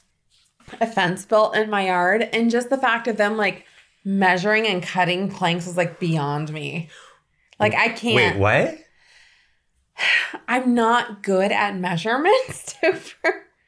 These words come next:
Speaker 2: I'm
Speaker 1: So, like, the
Speaker 2: Even I know how to do that.
Speaker 1: No, I don't. I'm not good at
Speaker 2: You know,
Speaker 1: it.
Speaker 2: I worked in that.
Speaker 1: I know. I can't do that. Like, I can do it once, but to repeat it, to be consistent, no,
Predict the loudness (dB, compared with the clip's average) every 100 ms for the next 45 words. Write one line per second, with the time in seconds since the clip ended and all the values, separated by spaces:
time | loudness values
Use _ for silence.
0 | -2 2 4 4 0 -6 _ _ -14 0
1 | 4 6 4 0 2 4 4 0 _ 2
2 | 4 4 2 0 2 4 4 4 2 2
3 | 0 0 -2 -2 0 0 -2 -10 -12 0
4 | 2 4 2 -2 0 0 2 2 0 0
5 | -2 -2 -2 0 4 4 4 4 4 2
6 | 2 0 -2 -2 -8 -14 -20 _ _ -12
7 | -8 -4 0 2 0 -2 -8 -4 -2 -2
8 | -4 -2 0 -2 -6 -20 -14 -2 -2 -2
9 | _ _ _ -4 -2 0 2 4 4 2
10 | 2 2 0 -4 -2 -4 -2 -4 -2 -2
11 | -6 -2 0 0 -4 -8 -4 -4 -4 -6
12 | -4 -6 -4 -2 0 0 -2